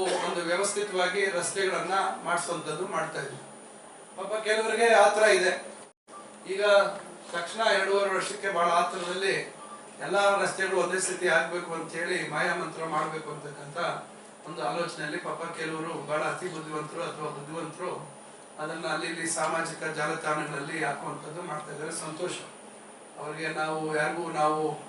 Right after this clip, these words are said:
ಅವ್ರಿಗೆ, ಆ, ತಪ್ಪು ಅಂತ ಹೇಳಕ್ ಆಗೋದಿಲ್ಲ.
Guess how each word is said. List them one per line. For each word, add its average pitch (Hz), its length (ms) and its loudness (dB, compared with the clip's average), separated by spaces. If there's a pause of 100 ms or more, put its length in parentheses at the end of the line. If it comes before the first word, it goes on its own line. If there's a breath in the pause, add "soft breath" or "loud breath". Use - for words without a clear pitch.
(120)
ಅವ್ರಿಗೆ, 151 680 -4 (460)
ಆ, 143 120 -4
ತಪ್ಪು 156 340 -4
ಅಂತ 165 160 -2
ಹೇಳಕ್ 160 280 0
ಆಗೋದಿಲ್ಲ. 156 420 2